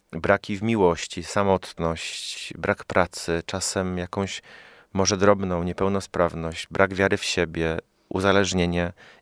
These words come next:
i jeszcze można by mnóstwo rzeczy wymienić. Jak taką osobę doprowadzić do,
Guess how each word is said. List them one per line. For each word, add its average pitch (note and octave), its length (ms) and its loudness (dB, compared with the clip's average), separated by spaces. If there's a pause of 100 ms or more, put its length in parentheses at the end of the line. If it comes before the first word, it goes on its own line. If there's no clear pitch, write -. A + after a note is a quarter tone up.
i - 40 2
jeszcze F#2+ 260 2
można F#2 280 4
by F2 140 0
mnóstwo F#2 300 2
rzeczy F2+ 220 -2
wymienić. F2+ 500 -2 (500)
Jak C3 220 0
taką - 340 -2 (100)
osobę F#2 640 -2 (420)
doprowadzić F2+ 580 0
do, D#2+ 320 -4